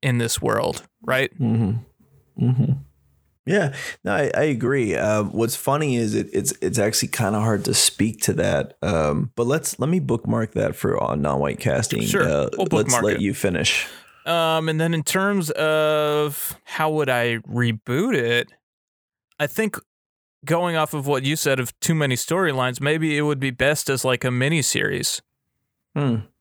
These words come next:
Speaker 1: Like, like, make it six to eight episodes, and then you can, 'cause I think that is one of the strengths of this movie is, like, all the liberties they've taken with, like, the townspeople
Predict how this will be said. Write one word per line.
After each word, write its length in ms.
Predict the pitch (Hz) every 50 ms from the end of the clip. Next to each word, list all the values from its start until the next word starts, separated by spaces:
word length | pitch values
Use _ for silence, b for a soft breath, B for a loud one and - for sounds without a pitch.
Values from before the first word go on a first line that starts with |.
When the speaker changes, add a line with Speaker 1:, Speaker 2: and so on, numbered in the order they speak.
| _ _ _ _ _ _ _ _ _ -
Speaker 1:
Like, 180 | - 127 127 - - -
like, 220 | 143 135 131 127
make 240 | 131 139 147 151 -
it 120 | 151 - -
six 380 | - - - 147 147 - - -
to 80 | -
eight 220 | 101 135 139 135 131
episodes, 560 | 139 147 - 131 - - - 120 120 120 127
and 100 | 135 139
then 140 | 143 151 151
you 80 | 151 143
can, 400 | - 165 151 151 151 147 135 - B B B B B B B B -
'cause 160 | - 160 160
I 80 | 185 190
think 280 | - - 214 208 -
that 180 | - 196 185 180
is 340 | 180 160 - - - - - _ _ -
one 200 | - 151 175 180
of 100 | 175 165
the 80 | 147 139
strengths 580 | - - - - - 143 165 185 196 - -
of 120 | 160 139 123
this 200 | 127 123 120 -
movie 480 | 135 127 123 123 123 120 127 123 123 120
is, 380 | - - 127 127 127 123 -
like, 480 | 135 135 127 123 123 123 123 - - - _ _ _ -
all 240 | 139 135 143 143 139
the 400 | 135 139 131 131 131 131 131 127
liberties 560 | 123 131 143 147 139 143 131 135 135 131 123
they've 220 | - 139 131 117 -
taken 440 | - - 143 147 - 151 135 123 120
with, 220 | 120 117 - -
like, 160 | 117 117 113 -
the 80 | 120
townspeople 1300 | - - 131 127 123 127 127 120 - - - 131 120 - - 123 120 117 117 117 117 117 117 - -